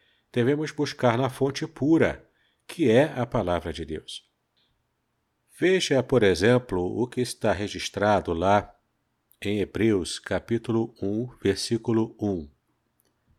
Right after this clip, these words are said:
O texto bíblico nos diz o seguinte: "Havendo Deus antigamente falado muitas vezes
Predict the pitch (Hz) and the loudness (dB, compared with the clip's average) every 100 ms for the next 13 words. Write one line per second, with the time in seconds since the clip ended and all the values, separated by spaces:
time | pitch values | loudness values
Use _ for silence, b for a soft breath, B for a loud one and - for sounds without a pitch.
0 | _ - - 147 156 - 117 113 143 139 | _ -14 -4 0 0 0 0 2 2 0
1 | 135 135 120 101 107 117 123 - 113 123 | 0 0 0 0 0 0 0 0 2 2
2 | 120 - 71 - _ _ _ _ _ _ | 0 -4 -10 -14 _ _ _ _ _ _
3 | b b b b b 92 95 113 156 165 | b b b b b -2 0 2 2 2
4 | 107 - 110 131 120 98 87 127 107 90 | 0 2 4 4 4 0 0 2 4 4
5 | 101 127 120 95 - 107 92 120 123 - | 4 2 0 -4 2 2 6 6 6 4
6 | 90 113 151 117 85 - 101 123 101 82 | 0 0 0 2 0 0 4 4 4 -2
7 | - | -8